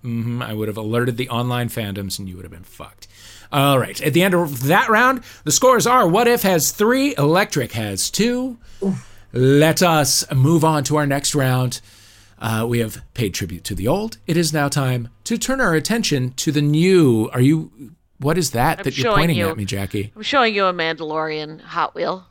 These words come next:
Speaker 2: that I've got
Speaker 1: A
Speaker 2: here.
Speaker 1: Mandalorian Hot Wheels. Is that from the show? Does he drive a car, like a s-,
Speaker 2: No,
Speaker 1: fancy car
Speaker 2: this
Speaker 1: like
Speaker 2: is
Speaker 1: that?
Speaker 2: a
Speaker 1: Okay.
Speaker 2: Hot Wheel character car. This is not
Speaker 1: It's
Speaker 2: the
Speaker 1: a Hot
Speaker 2: car
Speaker 1: Wheels
Speaker 2: that the
Speaker 1: character
Speaker 2: Mandalorian,
Speaker 1: car.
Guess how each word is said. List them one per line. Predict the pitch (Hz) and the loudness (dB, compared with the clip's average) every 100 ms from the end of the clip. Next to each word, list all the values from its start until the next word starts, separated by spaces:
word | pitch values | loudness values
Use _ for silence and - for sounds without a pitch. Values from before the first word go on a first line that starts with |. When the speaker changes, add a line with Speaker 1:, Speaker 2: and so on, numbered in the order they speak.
| - | -12
Speaker 2:
that | 180 | -8
I've | 170 | -6
got | 180 165 170 | -4 -2 0
Speaker 1:
A | |
Speaker 2:
here. | 131 | 0
Speaker 1:
Mandalorian | 180 170 131 131 165 139 | 0 2 2 2 2 0
Hot | 117 104 139 151 | -2 -2 -2 0
Wheels. | 123 107 101 - | -2 -2 -4 -4
Is | - 123 | -4 0
that | 160 170 | 0 -2
from | - 170 170 | -2 -2 0
the | |
show? | 147 160 160 | 0 2 2
Does | 170 143 | 2 0
he | 156 | 0
drive | 156 160 | 0 0
a | 156 147 _ _ - | -2 -6 _ _ -14
car, | - 147 156 | -4 -2 -2
like | 147 139 135 | -2 -6 -4
a | |
s-, | 127 - | -8 -2
Speaker 2:
No, | 220 | 0
Speaker 1:
fancy | 254 147 135 | 2 0 -4
car | 147 | -2
Speaker 2:
this | 160 170 | 0 0
Speaker 1:
like | 185 | 0
Speaker 2:
is | 190 | 2
Speaker 1:
that? | 247 208 - | 2 0 -4
Speaker 2:
a | |
Speaker 1:
Okay. | |
Speaker 2:
Hot | 123 220 165 | 0 0 2
Wheel | 202 190 | 0 0
character | - 190 185 220 | 0 0 0 -4
car. | 214 233 247 - - - | -2 -2 -2 -8 -20 -10
This | 240 | -6
is | 269 226 | -4 0
not | 262 233 | 0 0
Speaker 1:
It's | - | 0
Speaker 2:
the | |
Speaker 1:
a | |
Hot | 123 | 0
Speaker 2:
car | 202 | 0
Speaker 1:
Wheels | 208 - | -2 -6
Speaker 2:
that | |
the | 117 | -2
Speaker 1:
character | 185 185 | -2 -2
Speaker 2:
Mandalorian, | 185 190 | -2 -2
Speaker 1:
car. | 180 | -2